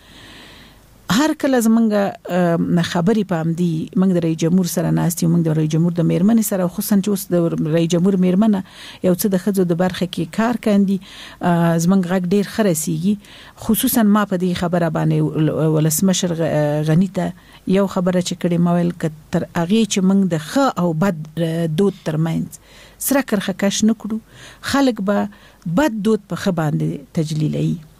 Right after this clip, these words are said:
او، آ، عملي کوي به. آ، مثلاً موږ ښه دودونه لرو، ولې د ښه په څنګ کې بد دودونه ډېر زیات لرو،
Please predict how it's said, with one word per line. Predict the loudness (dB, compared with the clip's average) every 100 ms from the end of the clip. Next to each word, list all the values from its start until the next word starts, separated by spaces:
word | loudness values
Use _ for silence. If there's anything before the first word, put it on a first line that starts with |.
| -8 -6 -2
او، | 0 0 -2 -2
آ، | 0 0 -2 -4 0
عملي | 0 0 -2 0
کوي | 0 0
به. | -4 -12 -20 -20 -20 -20 -20 -20 -4
آ، | 0 2 2 0 0
مثلاً | 0 2 2 2 2 0 -8 _ _ _ 2
موږ | 4 4 0
ښه | -2 0
دودونه | 0 2 2 2
لرو، | 2 2 2 -2 -8 _ -4
ولې | 0 0 0
د | -2
ښه | -2
په | -2 -2
څنګ | 0 0
کې | 2 -2 -2
بد | -2 0
دودونه | -2 0 0 0
ډېر | -2 -4
زیات | -6 -8 -8 -12
لرو، | -14 -18